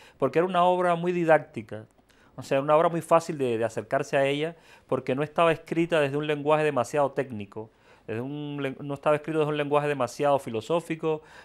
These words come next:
es un lenguaje difícil de captar, sino que estaba escrito, eh, hacía un, un recorrido muy interesante, eh, por la historia de la América Latina y del mundo, eh, pero desde un lenguaje, de una óptica muy cercana a la gente, muy cercana a la gente de a pie. O sea, es un libro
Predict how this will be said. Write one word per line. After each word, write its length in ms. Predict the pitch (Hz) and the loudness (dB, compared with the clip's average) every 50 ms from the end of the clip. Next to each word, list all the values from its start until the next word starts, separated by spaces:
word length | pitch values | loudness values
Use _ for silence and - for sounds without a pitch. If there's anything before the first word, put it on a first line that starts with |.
| - _ | -12 _
es 100 | 117 120 | -6 -4
un 120 | 131 143 | -2 -2
lenguaje 360 | 143 139 135 139 143 143 143 | -2 -2 2 4 4 4 4
difícil 340 | 139 131 120 139 131 135 139 | 0 -2 -4 -6 -6 -6 -4
de 80 | 127 135 | -4 -2
captar, 460 | - 104 98 - - 107 95 92 - - - - - _ | -2 -2 -4 -4 -4 -4 -4 -4 -6 -12 -20 -20 -20 _
sino 300 | - 127 131 151 269 - | -8 -2 0 0 0 2
que 180 | 214 202 - | 0 0 -2
estaba 240 | 151 151 - 170 170 | -2 -2 0 0 0
escrito, 460 | 165 165 - - 185 196 170 165 151 | 0 -2 -4 -6 -6 -2 0 2 2
eh, 40 | 143 | 4
hacía 360 | 78 104 123 - - 160 165 | 4 2 2 0 0 0 0
un, 340 | 170 170 175 170 170 160 156 - - - - | 0 0 -2 -6 -8 -10 -12 -16 -20 -16 -10
un 120 | - 170 156 | -8 -2 0
recorrido 440 | 160 160 156 156 151 175 180 165 151 | 0 2 2 2 2 4 4 2 2
muy 120 | 156 175 | 2 -2
interesante, 840 | 180 175 180 170 151 139 - 160 151 147 143 127 - 120 107 107 - - - - - _ - | -2 0 2 2 2 2 2 0 0 0 0 -4 -6 -6 -6 -6 -10 -16 -20 -20 -20 _ -4
eh, 140 | 131 127 123 | -2 -2 -2
por 260 | 123 - 127 127 120 | -2 -2 0 0 0
la 60 | 120 | 0
historia 320 | 117 117 - - 156 170 165 | -4 -2 -2 0 2 4 4
de 40 | 156 | 4
la 60 | 147 | 4
América 300 | 147 151 156 160 156 147 | 4 2 -2 0 0 2
Latina 400 | 139 127 131 151 165 175 160 139 | 2 0 0 -2 -4 -4 -2 -2
y 80 | 131 | 0
del 160 | 123 123 120 123 | 0 -2 -2 -2
mundo, 440 | 135 151 170 180 180 196 233 254 - _ _ _ _ - - _ _ - | -6 -6 -8 -6 -6 -8 -8 -8 -12 _ _ _ _ -20 -20 _ _ -8
eh, 280 | - 127 123 123 123 127 | -4 -2 -2 -2 -2 0
pero 240 | - 143 139 135 135 | 2 2 4 4 4
desde 180 | 135 127 123 143 | 2 2 0 -4
un 100 | 165 180 | -4 -4
lenguaje, 480 | 180 175 170 160 170 180 180 170 170 | -4 -4 -2 2 4 6 6 6 4
de 60 | 160 160 | 2 2
una 200 | 165 165 165 165 | 2 4 4 4
óptica 360 | 170 165 - 180 175 170 160 | 4 2 -2 -6 -4 -2 -4
muy 220 | 147 147 160 196 | -2 -2 -2 -4
cercana 460 | 190 - 180 151 - - 170 170 165 | -2 -2 -4 -4 0 0 2 4 4
a 20 | 160 | 6
la 120 | 147 135 | 4 4
gente, 320 | 135 175 208 208 180 - 135 | 2 0 -2 -4 -4 -4 -6
muy 120 | 139 151 | -6 -6
cercana 320 | 147 170 156 - 165 165 | -6 -6 -4 -2 0 2
a 40 | 160 | 2
la 60 | 147 | 2
gente 220 | 135 147 151 - 147 | 2 0 -2 -2 2
de 80 | 131 | 2
a 100 | 123 123 | 2 2
pie. 200 | - 190 202 160 131 | 0 -2 -4 -4 -4
O 20 | |
sea, 140 | 127 - 156 | -4 -4 -4
es 60 | 139 | -4
un 120 | 147 151 151 | -4 -4 -4
libro 340 | 160 175 180 196 208 214 | -2 -2 -2 -2 -4 -6